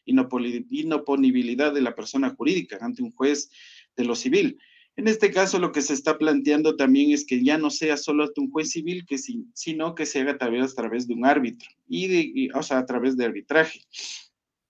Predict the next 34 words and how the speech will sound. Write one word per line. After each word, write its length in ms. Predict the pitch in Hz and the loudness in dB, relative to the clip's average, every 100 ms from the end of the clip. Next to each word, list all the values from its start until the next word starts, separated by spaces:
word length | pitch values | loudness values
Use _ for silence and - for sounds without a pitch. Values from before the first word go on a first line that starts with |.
| _ _ - | _ _ -12
Mientras, 640 | 131 160 196 202 202 175 | -2 2 4 4 4 4
eh, 160 | 143 143 | 2 2
pero 240 | 175 202 | 6 6
siempre 560 | 190 156 170 185 175 170 | 6 2 2 2 2 2
que 160 | 139 131 | 4 6
en 120 | 127 | 8
la, 360 | 123 113 110 - | 6 2 -2 0
en 160 | 135 | 2
los 140 | 143 143 | 2 0
estatutos 640 | 143 147 135 151 151 151 | 0 -2 -2 -2 -2 -2
conste 460 | 131 139 139 117 123 | 2 2 0 -2 -2
esta, 540 | - 131 113 101 - _ _ _ _ _ _ - | -4 -4 -4 -4 -14 _ _ _ _ _ _ -2
esta, 440 | 127 127 147 131 | -2 0 2 2
digamos, 460 | 123 123 139 131 127 | 2 0 0 2 0
esta 420 | 127 - 127 110 | -2 0 -2 0
posibilidad, 800 | 139 131 131 113 107 127 160 117 - _ - | 0 2 0 0 -2 2 2 2 -10 _ -12
que 80 | - | -8
se 100 | 110 | -6
lo 180 | 110 | -4
pueda 200 | 120 131 | 0 0
hacer 260 | 123 131 123 | 0 -2 -2
a 100 | 127 | -2
través 380 | 113 110 123 117 | -4 -4 -2 -2
de 60 | |
un 100 | 117 | 0
árbitro 420 | 127 147 143 143 147 | 0 2 0 -2 0
y 100 | 151 | 2
ya 80 | |
no 120 | 147 147 | 0 -2
solo 320 | - 135 135 | 0 2 4
ante 260 | 131 127 | 2 0
jueces 440 | 107 117 120 117 110 | -4 -6 -6 -8 -6
de 140 | 110 | -6
lo, 220 | - - | -6 -12